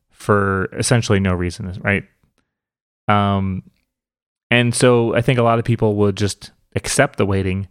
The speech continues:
which is a worse user experience. And so not only, you know, are they making the choice that's worse for them, but they're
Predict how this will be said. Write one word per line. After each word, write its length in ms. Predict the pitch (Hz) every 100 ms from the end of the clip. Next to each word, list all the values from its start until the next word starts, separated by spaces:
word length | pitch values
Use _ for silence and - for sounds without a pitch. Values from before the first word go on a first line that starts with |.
| _ _ _ _ _ -
which 160 | 123 113
is 100 | 107
a 60 |
worse 260 | 104 110 -
user 220 | 110 101
experience. 500 | 90 - 104 92 -
And 120 | 107
so 160 | - 110
not 200 | 107 110
only, 440 | 110 110 104 101 - - _ _ _
you 80 | 117
know, 120 | 101
are 120 | 101
they 180 | 104 98 95 -
making 500 | - 113 117 - 113
the 100 | 101
choice 340 | - 113 104
that's 300 | - 104 -
worse 180 | 107 104
for 160 | - 101
them, 320 | 104 101 101
but 220 | 98 95
they're 240 | 101 95